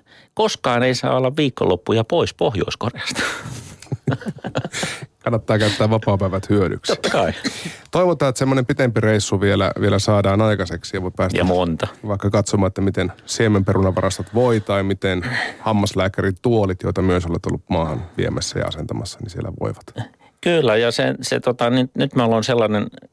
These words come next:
Speaker 1: meillä on yksi, ö, Potongangin sairaala siinä, u-, Pyongyangissa kesken.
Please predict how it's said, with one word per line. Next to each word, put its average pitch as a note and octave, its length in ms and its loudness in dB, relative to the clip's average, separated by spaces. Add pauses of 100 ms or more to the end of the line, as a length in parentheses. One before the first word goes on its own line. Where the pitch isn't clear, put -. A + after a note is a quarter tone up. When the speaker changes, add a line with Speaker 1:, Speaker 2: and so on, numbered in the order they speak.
(180)
Speaker 1:
meillä G#2+ 240 0
on A2+ 80 4
yksi, A#2 280 0
ö, F2+ 200 2
Potongangin F#2+ 520 0
sairaala E2+ 460 2
siinä, D#2 240 -2
u-, E2 140 -6 (500)
Pyongyangissa D#2 600 0 (640)
kesken. C#3 540 -2